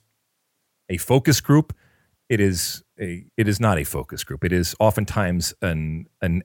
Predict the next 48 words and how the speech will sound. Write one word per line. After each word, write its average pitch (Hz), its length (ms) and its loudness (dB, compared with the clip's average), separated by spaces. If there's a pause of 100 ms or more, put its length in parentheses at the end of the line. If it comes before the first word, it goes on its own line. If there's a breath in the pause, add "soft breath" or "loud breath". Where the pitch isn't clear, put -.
echo 92 300 2
chamber. 65 540 -6 (340 loud breath)
And 120 300 6
I'm 123 120 4
so 180 280 6
glad 143 420 6
that 110 120 0
you 180 220 10
are 156 100 10
able 135 260 8
to - 140 2
participate 110 840 4
in 90 180 2
this, 80 140 2
'cause - 220 4
once 147 200 6
again, 170 260 4
I 101 120 -2
talked 120 260 0
earlier 117 260 6
about 104 260 4
not 107 320 2
being 98 360 2 (340 soft breath)
exclusionary 92 680 4
in 87 80 4
the 90 60 4
way 98 140 6
that 87 120 2
we 85 100 2
go 85 140 2
about 85 400 2
doing 120 260 4
this. - 320 -6 (340 loud breath)
And 110 360 6
I'm 117 120 6
glad 123 280 6
that 123 80 6
we 117 140 8
have 104 100 6
found 117 500 6
a 110 60 8
way 110 300 8
to 110 280 2
involve 110 460 8
you 196 220 10
in 113 160 6
this 95 160 2
show, 92 600 4